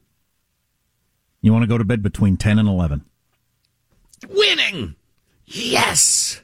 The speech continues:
Speaker 1: That's about when I go to bed, too.
Speaker 2: Yes!
Speaker 1: Falling, is falling asleep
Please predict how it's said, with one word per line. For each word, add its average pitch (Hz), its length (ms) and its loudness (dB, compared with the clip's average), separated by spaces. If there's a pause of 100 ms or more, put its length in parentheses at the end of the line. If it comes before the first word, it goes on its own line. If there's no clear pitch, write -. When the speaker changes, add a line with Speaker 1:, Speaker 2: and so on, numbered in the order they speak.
(120)
Speaker 1:
That's 254 160 -2
about 151 200 4
when 113 120 2
I 104 100 4
go 98 60 2
to 101 80 4
bed, - 60 2
too. - 40 4
Speaker 2:
Yes! - 600 0 (3000)
Speaker 1:
Falling, 208 320 4
is 147 160 2
falling 240 300 2
asleep 202 280 0